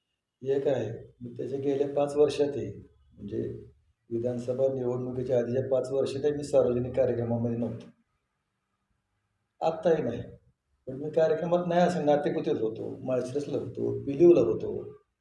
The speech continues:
होतो ना, नाही कसं. एखाद दोन वेळा नसेल मी, म्हणजे मी काय माझ्या कार्यक्रमामुळे, कामामुळे बाहेर गेलो असेल एखाद्या वेळेस,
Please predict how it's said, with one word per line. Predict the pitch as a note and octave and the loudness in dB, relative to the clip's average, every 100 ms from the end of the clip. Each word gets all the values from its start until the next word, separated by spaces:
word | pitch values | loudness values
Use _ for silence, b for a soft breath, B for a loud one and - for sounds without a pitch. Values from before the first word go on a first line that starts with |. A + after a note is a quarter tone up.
| _ - - | _ -10 0
होतो | F3+ B3 | 2 4
ना, | E3+ A2 | 0 -2
नाही | A#2+ D#3+ | -2 -2
कसं. | - - - - _ _ _ _ _ _ _ _ _ _ - C3+ | -2 -6 -14 -18 _ _ _ _ _ _ _ _ _ _ -4 -2
एखाद | C3+ D#3+ D#3+ | 0 0 4
दोन | F3 | 6
वेळा | F#3 F#3+ | 6 6
नसेल | G#3 G3+ F3+ C#3 | 6 6 6 6
मी, | A#2+ | 0
म्हणजे | A#2 - - - A#2 | -4 -10 -16 -16 -8
मी | A#2+ C3+ C#3 | -8 -6 -4
काय | C#3 | -4
माझ्या | C#3 C3+ C3+ | 0 0 0
कार्यक्रमामुळे, | C3+ - D3 B2+ B2 C3+ C3 C3 | -2 -6 0 0 2 -2 -2 2
कामामुळे | C#3+ C3+ B2+ C3 | 2 4 2 2
बाहेर | C3+ C#3 | 4 6
गेलो | C#3 B2 | 6 4
असेल | A#2 A2+ | 0 -4
एखाद्या | G2+ - - | -4 -6 -8
वेळेस, | - | -14